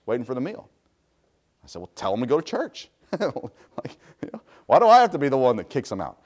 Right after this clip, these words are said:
Uh, tell them to go to church. They come to church, they can eat. That's the rule. Sit in the service, you can have food. We're happy to do it. Happy to help.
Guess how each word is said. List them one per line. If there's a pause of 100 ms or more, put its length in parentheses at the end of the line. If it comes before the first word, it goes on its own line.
(120)
Uh,
tell
them
to
go
to
church. (680)
They
come
to
church,
they
can
eat. (220)
That's
the
rule. (720)
Sit
in
the
service,
you
can
have
food. (340)
We're
happy
to
do
it. (560)
Happy
to
help.